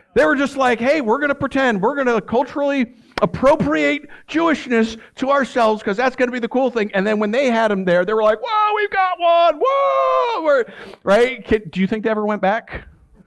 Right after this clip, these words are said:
<laughs> No. I mean, that would be like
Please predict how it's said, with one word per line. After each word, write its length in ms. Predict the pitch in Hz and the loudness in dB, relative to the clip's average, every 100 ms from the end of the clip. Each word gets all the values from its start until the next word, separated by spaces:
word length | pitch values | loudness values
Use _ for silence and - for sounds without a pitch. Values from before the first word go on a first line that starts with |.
| - | -4
<laughs> 160 | 196 | -2
No. 540 | 214 160 180 185 - - - - _ - - - | 0 -2 0 -2 -2 -8 -20 -20 _ -20 -8 -2
I 80 | 294 | 0
mean, 320 | 311 247 - _ - 233 | 0 -2 -6 _ -6 0
that 140 | 294 | 0
would 120 | 339 | 0
be 160 | 285 262 | -2 0
like 320 | 226 196 | 2 0